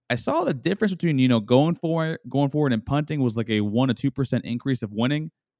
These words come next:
And I know that they have their statistics that, you know, actually take into account personnel and everything. But to me, it's also, like, your offense has been very anemic for most of the day.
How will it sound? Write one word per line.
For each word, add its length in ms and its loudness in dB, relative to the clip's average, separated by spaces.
And 160 0
I 80 2
know 300 4
that 120 2
they 100 2
have 200 0
their 220 0
statistics 320 -4
that, 80 0
you 80 0
know, 60 0
actually 180 -2
take 160 -2
into 80 2
account 320 -2
personnel 720 4
and 100 2
everything. 520 -2
But 280 2
to 100 4
me, 220 2
it's 100 0
also, 140 0
like, 100 4
your 160 0
offense 300 0
has 100 -2
been 160 2
very 300 4
anemic 340 2
for 100 -10
most 200 -2
of 60 -20
the 80 -4
day. 520 2